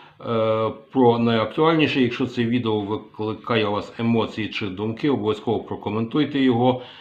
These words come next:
Також підтримайте канал донатом, долучайтесь до числа спонсорів чи патронів каналу. Власне, саме відео записано з нагоди нещодавнього старту переговорів про вступ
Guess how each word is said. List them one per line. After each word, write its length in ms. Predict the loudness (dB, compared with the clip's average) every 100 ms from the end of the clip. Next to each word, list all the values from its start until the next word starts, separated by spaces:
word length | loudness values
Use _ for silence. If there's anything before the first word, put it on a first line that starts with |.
| -16 -6
Також 240 | -2 -2
підтримайте 440 | -4 -4 0 0 -2
канал 320 | -4 -4 -2
донатом, 560 | 2 2 0 -4 -6
долучайтесь 480 | -4 -4 -2 -4 -4
до 120 | -10
числа 240 | -10 -8 -10
спонсорів 540 | -4 -4 -4 -4 -4
чи 160 | -4 -8
патронів 640 | -6 -8 -6 -4 -4 -6
каналу. 560 | -4 0 0 -2 -6 -12 -18 -20 -20 -20 _ _ _
Власне, 640 | -10 -4 2 2 2 0 -4
саме 460 | -4 -2 0 0
відео 480 | 0 -2 0 2 2
записано 720 | 2 -2 -2 -2 0 0 0
з 100 | 0
нагоди 520 | 0 0 2 4 4 2 -2
нещодавнього 1120 | -4 -2 0 -2 -2 -2 2 2 2 0 -2
старту 680 | -6 -4 0 0 -2 -8 -8 -4
переговорів 840 | 0 0 0 -2 0 0 0 -2
про 180 | -4 -4
вступ 500 | -4 -12 -8 -8 -10